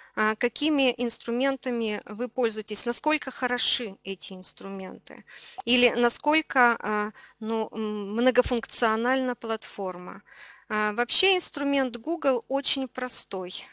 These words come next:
Э, простой иногда настолько, что я слышу, э, в свою, например, т-, что я слышу иногда такие, м, ну, такие тезисы, э, такие высказывания, э, со стороны разработчикам, что,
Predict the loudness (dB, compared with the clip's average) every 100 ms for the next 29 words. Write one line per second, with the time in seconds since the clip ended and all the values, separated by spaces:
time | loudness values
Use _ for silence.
0 | -16 -14 -8 -6 -4 0 0 0 0 0
1 | 0 -2 -2 -2 0 -4 -4 -4 0 -2
2 | -2 -6 -4 -2 -2 -4 -8 -12 -18 -20
3 | -8 -2 -2 -2 -6 -6 -4 0 2 2
4 | 0 -2 -4 -6 -6 -4 -6 -6 -4 0
5 | 2 2 0 -2 -2 -2 -4 -2 -2 -2
6 | -6 -8 -6 -4 -6 -14 -20 -14 -8 -6
7 | -6 -8 -10 -12 -6 -4 -2 -2 2 2
8 | 4 2 2 -2 -4 -2 -2 -4 -10 -14
9 | -10 -6 0 2 2 0 4 4 4 -2
10 | -4 -4 -2 -4 -6 -8 -8 -8 -8 -8
11 | -6 0 2 4 2 0 -2 -2 -2 -4
12 | -4 -2 -2 -2 -2 0 -2